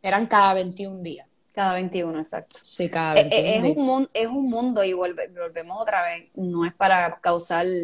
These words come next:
Speaker 2: miedo que salgan corriendo, pero no se queden sentaditos esperando a lo mejor, porque la realidad es que la prevención hace que, eh, nos recuperemos más rápido, que el tratamiento no sea tan extenso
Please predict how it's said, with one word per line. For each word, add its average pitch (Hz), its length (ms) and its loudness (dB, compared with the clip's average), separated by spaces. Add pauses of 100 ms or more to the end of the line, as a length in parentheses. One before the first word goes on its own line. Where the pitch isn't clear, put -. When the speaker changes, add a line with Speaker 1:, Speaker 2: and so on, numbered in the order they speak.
(120)
Speaker 2:
miedo 175 420 0
que 180 100 -4
salgan 175 300 -6
corriendo, 220 560 0
pero 202 340 6 (480)
no 269 160 -2
se 330 140 -4
queden 320 200 2
sentaditos 240 600 2
esperando 185 480 -2
a 214 40 -2
lo 226 80 0
mejor, 220 280 -10
porque 226 300 -4
la 180 100 -2
realidad 175 320 -6
es 170 60 -14
que 240 140 0
la 226 120 6
prevención 202 800 -2 (960)
hace 233 420 0
que, 196 340 -2
eh, 208 40 -4
nos 208 280 -8
recuperemos 202 640 0
más 311 160 4
rápido, 240 460 2
que 233 100 2
el 220 120 -2
tratamiento 196 640 -4
no 233 120 -6
sea 220 220 -2
tan 202 220 -2
extenso 202 760 -4